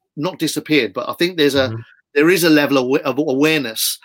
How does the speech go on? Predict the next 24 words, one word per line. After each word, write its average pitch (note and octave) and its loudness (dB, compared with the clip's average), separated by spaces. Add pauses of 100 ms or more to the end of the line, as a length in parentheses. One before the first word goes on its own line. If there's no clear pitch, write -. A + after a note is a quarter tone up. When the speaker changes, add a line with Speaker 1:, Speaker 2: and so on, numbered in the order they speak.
(220)
Speaker 1:
around D3 -2
the, C3 0
the, B2+ -4
those B2 -6
majority C#3+ -4
of B2 -10
people C3+ -6
that A#2+ -8
were, A#2+ -4 (460)
you B2+ -4
know, B2 -2
as A#2 -4
I B2+ 0
call B2+ -8
them, A#2 -8
the A#2+ -6
lambs B2 -4
to - -14
the B2+ -6
slaughterhouse A#2+ -4
people C#3 -2
that A2 -6
went B2+ -2
in A#2 -6